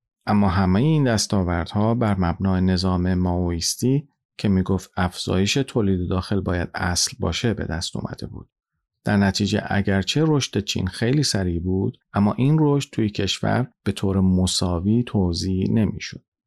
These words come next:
امروز مدیریت سیاست‌های اقتصادی یکی از چالش‌های اصلی چینه،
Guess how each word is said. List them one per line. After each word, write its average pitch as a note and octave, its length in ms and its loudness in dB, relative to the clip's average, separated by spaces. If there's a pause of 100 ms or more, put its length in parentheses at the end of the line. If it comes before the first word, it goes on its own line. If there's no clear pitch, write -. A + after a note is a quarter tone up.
(120)
امروز D3+ 420 2
مدیریت A2 640 2
سیاست‌های G#2 800 0
اقتصادی G2+ 680 -2
یکی C#3 320 0
از C3+ 220 0 (260)
چالش‌های G3 920 2 (140)
اصلی C#3 560 0
چینه، - 460 -6